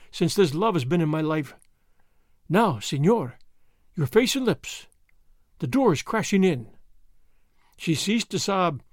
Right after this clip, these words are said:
and lifted her face bravely. Señor Zorro sighed, and one hand fumbled with the bottom of his mask. But suddenly there was a tumult outside in the plaza, and the battering at the door ceased, and they could hear loud voices that they had not heard before.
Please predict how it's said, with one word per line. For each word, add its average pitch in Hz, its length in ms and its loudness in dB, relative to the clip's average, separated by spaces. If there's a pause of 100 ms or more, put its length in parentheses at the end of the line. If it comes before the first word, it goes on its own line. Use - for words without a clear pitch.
(140)
and 147 140 -4
lifted 208 260 2
her 190 60 4
face 196 240 2
bravely. 143 580 -4 (560)
Señor 170 340 4
Zorro 185 320 4
sighed, 196 460 0 (400)
and 139 140 -2
one 202 140 4
hand 202 260 2
fumbled 202 260 0
with 180 140 -4
the 165 60 -2
bottom 175 280 2
of 170 60 2
his 151 140 2
mask. 135 460 -6 (680)
But 139 120 -8
suddenly 240 340 0
there 226 80 0
was 196 100 0
a 196 60 0
tumult 175 420 0
outside 175 380 0
in 165 60 2
the 156 60 0
plaza, 175 480 -4 (280)
and 135 100 -6
the 131 80 -4
battering 165 400 0
at 208 80 2
the 202 80 -6
door 190 240 2
ceased, - 460 -6 (420)
and 143 80 -6
they 143 80 -2
could 156 120 0
hear 185 120 2
loud 190 320 2
voices 175 380 0
that 151 160 -2
they 165 80 0
had 151 100 -2
not 202 160 -2
heard 175 140 2
before. 147 560 -4